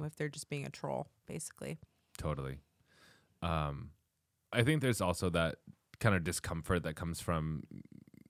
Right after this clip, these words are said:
Speaker 1: you know, I guess letting go of any kind of expectation of changing people.
Speaker 2: Mm-hmm.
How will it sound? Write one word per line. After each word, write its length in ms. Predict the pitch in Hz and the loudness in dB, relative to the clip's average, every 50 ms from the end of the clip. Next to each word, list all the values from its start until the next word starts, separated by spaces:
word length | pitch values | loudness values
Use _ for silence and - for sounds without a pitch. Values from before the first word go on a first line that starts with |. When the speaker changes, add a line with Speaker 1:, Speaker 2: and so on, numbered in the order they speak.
| _ - _ _ _ _ _ _ _ | _ -20 _ _ _ _ _ _ _
Speaker 1:
you 120 | - 120 117 | 2 6 8
know, 220 | 110 104 101 95 - | 8 8 8 8 6
I 100 | 98 104 | 4 6
guess 260 | 98 104 101 - - | 6 6 4 6 6
letting 260 | 107 101 101 101 95 | 8 8 8 6 6
go 240 | 92 90 90 90 90 | 6 8 8 8 6
of 120 | 87 80 | 6 4
any 220 | 95 90 90 87 80 | 2 2 2 0 0
kind 260 | - - - 87 87 | -2 -4 0 2 2
of 200 | 85 78 - - | 2 0 0 -4
expectation 680 | - - - 90 90 - - 87 85 - - 80 80 | -4 -4 -2 -2 -2 0 0 -2 -2 -2 -2 -2 -2
of 160 | 80 76 - | -2 -2 -2
changing 400 | - - 98 92 92 - 76 69 69 | -2 0 0 0 0 -2 -4 -8 -8
people. 420 | - - - - - - - - _ _ _ - | -12 -16 -14 -12 -12 -12 -12 -14 _ _ _ -2
Speaker 2:
Mm-hmm. 520 | 214 220 208 202 220 214 214 220 233 | -2 0 0 0 -2 -2 -2 -2 -2